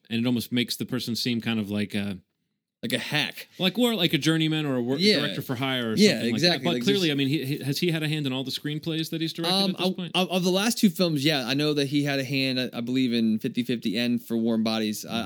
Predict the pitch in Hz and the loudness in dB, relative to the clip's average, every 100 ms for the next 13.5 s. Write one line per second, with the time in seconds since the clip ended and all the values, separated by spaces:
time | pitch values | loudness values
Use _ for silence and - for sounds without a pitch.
0 | 135 160 170 165 165 - - 117 113 101 | 0 0 0 0 -2 -4 -6 -4 -2 -4
1 | 71 92 127 123 127 120 117 113 113 110 | -6 -4 -2 0 0 2 0 2 2 2
2 | 110 113 110 107 107 - - 113 107 107 | 2 2 2 0 -2 -8 -4 -2 -2 -2
3 | 123 113 117 107 107 113 107 104 104 101 | -4 -2 -4 -4 -2 -2 0 0 -2 -2
4 | 107 - 95 - - - - - _ _ | -4 -4 -8 -8 -14 -20 -20 -20 _ _
5 | - 120 107 87 73 - _ _ _ _ | -2 0 -2 -4 -8 -12 _ _ _ _
6 | - 180 214 123 113 120 - 151 165 156 | -2 2 4 2 2 0 2 0 2 2
7 | 190 196 156 120 110 120 131 113 107 107 | 0 2 0 0 0 -2 -2 0 0 0
8 | 120 110 - 113 117 110 - 113 104 101 | -2 -2 0 0 2 0 0 0 0 -2
9 | 107 101 95 110 107 104 98 92 - - | -4 -4 -4 -4 -2 -2 -2 -4 -8 -20
10 | - 120 120 135 127 120 92 _ _ - | -8 -2 0 0 -2 -4 -8 _ _ -20
11 | - _ _ - _ _ _ 175 175 151 | -20 _ _ -20 _ _ _ 2 2 4
12 | 180 151 160 196 175 - 175 165 165 139 | 2 4 4 4 6 6 4 4 2 2
13 | 147 143 139 143 131 | 0 2 2 2 0